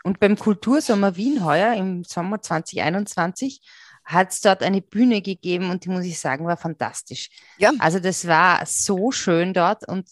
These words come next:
Speaker 1: ähm, das war, ich war da ja bei einigen Veranstaltungen.
Speaker 2: Ja, du hast ja mitge-,
Speaker 1: Ich
Speaker 2: äh,
Speaker 1: hab dort moderiert, genau.
Speaker 2: Ja.
Speaker 1: Und, ähm, und das war so fantastisch dort, weil da hat's einfach so extrem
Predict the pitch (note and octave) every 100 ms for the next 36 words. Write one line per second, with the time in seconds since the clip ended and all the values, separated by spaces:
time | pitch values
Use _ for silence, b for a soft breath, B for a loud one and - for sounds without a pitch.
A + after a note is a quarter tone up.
0 | - F#3 F3+ F3+ F3+ F3+ - F3 G3+ F3+
1 | - E3+ G3+ G3+ G3 F3+ E3 D#3 - E3
2 | F#3 G3 G3 F#3 - F3+ E3+ - F#3+ A#3
3 | _ _ _ _ _ _ G#3 G#3+ A3 G3+
4 | G#3+ A#3+ - - D#3 C#3+ C#3 D#3 - -
5 | - - - F3 - F3 - D#3+ D#3+ D#3+
6 | A#3 - F#3+ D#3+ E3 B2+ B2+ B B B
7 | B B B B F#3+ F3+ F3+ F3+ F3+ -
8 | - E3+ E3 D#3+ D#3+ E3+ E3+ - _ _
9 | - F#3 G3+ G3 G3 - A#3+ B3+ A#3+ E3
10 | F#3+ - G3 - F3 E3 - D#3+ D#3+ D#3
11 | D#3 - - E3 D#3+ E3 - - - -
12 | - - D#3+ D#3+ F3+ G3 F#3+